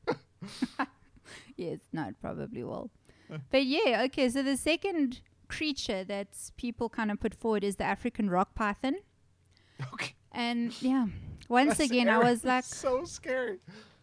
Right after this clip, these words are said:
Speaker 2: "Yeah, welcome. Hello,
Speaker 1: Yeah.
Speaker 2: I live here." <laughs>
Speaker 1: Yeah.
Speaker 2: So yeah, so once again, I was like, "Hmm,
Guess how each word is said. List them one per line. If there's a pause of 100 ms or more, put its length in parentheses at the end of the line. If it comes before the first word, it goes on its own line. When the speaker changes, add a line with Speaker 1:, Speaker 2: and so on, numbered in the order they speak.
(840)
Speaker 2:
"Yeah,
welcome. (260)
Hello,
Speaker 1:
Yeah.
Speaker 2:
I
live
here." (200)
<laughs> (240)
Speaker 1:
Yeah. (1000)
Speaker 2:
So
yeah,
so
once
again,
I
was
like,
"Hmm,